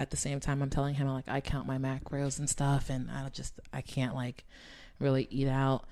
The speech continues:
And he was like, "Well, not even a drink, something?" And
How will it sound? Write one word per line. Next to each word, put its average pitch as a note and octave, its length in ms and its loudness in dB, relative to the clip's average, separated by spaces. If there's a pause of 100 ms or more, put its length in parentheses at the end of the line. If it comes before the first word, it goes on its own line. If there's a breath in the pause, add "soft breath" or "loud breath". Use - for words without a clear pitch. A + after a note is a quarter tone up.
(580 loud breath)
And D3+ 80 2
he D#3+ 80 6
was D3+ 80 2
like, C3+ 120 2
"Well, D3 120 4
not E3+ 160 6
even F3+ 220 6
a D3+ 80 2
drink, F3 360 0
something?" G#3 640 6 (180)
And E3+ 480 2